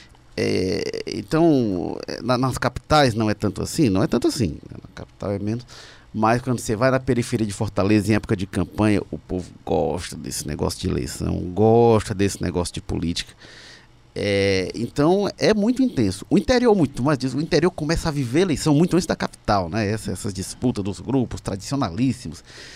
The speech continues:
que ao longo de décadas muda de partido e tal, mas tem lá o nome dos grupos, muito das famílias tradicionais. Então, eu não sei como é que vai ser pra entrar nisso o Bolsonaro, mas é um fator importantíssimo, né? Vamos ver como é que realmente fica esse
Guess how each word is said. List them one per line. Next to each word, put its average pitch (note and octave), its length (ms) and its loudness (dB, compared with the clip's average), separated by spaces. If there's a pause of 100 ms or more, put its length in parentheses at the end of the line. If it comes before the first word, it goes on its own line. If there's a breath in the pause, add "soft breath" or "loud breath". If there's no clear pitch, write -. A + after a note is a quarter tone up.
(160 loud breath)
que B2 80 -6
ao A2+ 160 4
longo B2 120 2
de B2+ 120 0
décadas A#2 500 2
muda B2 300 6
de A#2 100 2
partido A2+ 400 -2
e A#2 60 0
tal, C3 160 2
mas B2+ 120 2
tem C3+ 160 2
lá C3 120 4
o C3 60 4
nome B2 360 6
dos G2 220 2
grupos, G#2+ 360 2
muito A#2+ 360 -2 (760 loud breath)
das F#2 220 -2
famílias A2 540 4
tradicionais. A2 600 -2
Então, A#3 360 0
eu D3+ 100 -2
não E3+ 80 -2
sei D#3 180 0
como C#3+ 160 0
é D3 60 2
que - 80 -8
vai D3+ 100 2
ser - 140 -2
pra C#3+ 180 0
entrar D#3 280 0
nisso C#3 640 0 (280)
o - 60 -12
Bolsonaro, B2+ 420 0
mas C3 220 0
é - 60 0
um D#4+ 80 -2
fator F4 240 -2
importantíssimo, A2+ 760 -2
né? F2 160 -8 (960 loud breath)
Vamos G#2+ 400 -8
ver G2+ 240 -2
como A2 220 -4
é A#2 80 2
que A#2+ 80 -6
realmente B2 320 0
fica C3 320 0
esse A#2 440 -2